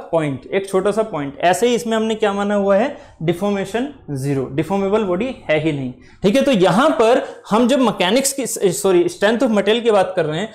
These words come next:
तो strength of material में अगर मैं एक बॉडी ये लेके चला, strength of material में अगर मैं एक बॉडी ये लेके चला और इस बॉडी पर मैं फोर्स लगा रहा हूँ, जरा ध्यान से समझिएगा, मैं फोर्स लगा रहा हूँ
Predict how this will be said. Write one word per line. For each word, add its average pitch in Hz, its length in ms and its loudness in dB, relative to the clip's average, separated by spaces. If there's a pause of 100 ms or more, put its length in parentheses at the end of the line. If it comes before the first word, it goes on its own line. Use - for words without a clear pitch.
(160)
तो 196 80 0
strength 262 360 0
of 277 60 -2
material 233 280 0
में 233 120 0
अगर 233 140 0
मैं 240 220 -2
एक 208 260 2
बॉडी 196 220 2
ये 185 180 2
लेके 185 240 -2
चला, 135 280 -6 (920)
strength 233 360 0
of 269 80 2
material 226 320 2
में 226 100 -4
अगर 220 160 -2
मैं 220 160 -6
एक 190 240 0
बॉडी 208 180 2
ये 185 160 4
लेके 214 260 2
चला 175 280 2 (260)
और 226 220 0
इस 269 200 -2
बॉडी 208 320 0
पर 214 320 0 (220)
मैं 196 160 -2 (140)
फोर्स 247 280 0
लगा 175 240 0
रहा 185 100 0
हूँ, 202 160 -6
जरा 190 140 -6
ध्यान 165 260 -8
से 214 80 -6
समझिएगा, 170 500 -8 (300)
मैं 196 100 -4
फोर्स 240 360 0
लगा 190 220 -2
रहा 202 60 -2
हूँ 220 120 -4